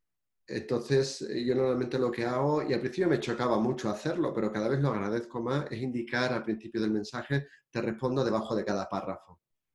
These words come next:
Entonces, de esa manera, la persona que recibe el correo recibe tu respuesta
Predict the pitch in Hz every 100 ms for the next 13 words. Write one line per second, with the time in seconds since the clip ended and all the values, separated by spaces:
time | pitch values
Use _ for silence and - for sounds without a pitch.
0 | _ _ _ 123 120 120 113 123 131 143
1 | 147 120 120 135 139 107 117 - 139 143
2 | 123 110 127 123 117 107 120 131 110 123
3 | 110 110 - _ _ - 202 - - 107
4 | 104 - 127 127 156 190